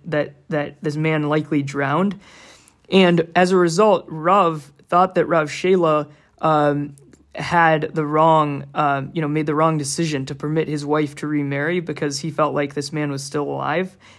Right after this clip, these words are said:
and in which case, um, you know, she, if, if the man was still alive, she can't remarry. And Rav wanted to excommunicate Rav Shela for making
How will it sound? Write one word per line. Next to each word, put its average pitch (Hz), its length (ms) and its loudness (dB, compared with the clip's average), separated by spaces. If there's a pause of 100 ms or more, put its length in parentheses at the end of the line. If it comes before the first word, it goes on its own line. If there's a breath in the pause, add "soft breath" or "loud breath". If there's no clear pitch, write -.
and 156 140 -2
in 151 100 0
which 156 200 -4
case, 147 420 -2 (300 soft breath)
um, 139 480 0 (100)
you 156 100 -2
know, 139 140 0
she, - 460 -8 (180)
if, 160 240 -2
if 151 180 -6
the 156 60 -2
man 156 200 2
was 151 120 0
still 175 200 4
alive, 175 320 4
she - 120 -10
can't - 240 -2
remarry. 151 500 -2 (340 loud breath)
And 165 480 2
Rav 180 360 4
wanted 175 260 0
to 170 200 -4
excommunicate 175 880 -4
Rav 147 260 -2
Shela 160 420 0
for 147 140 -8
making 151 560 -4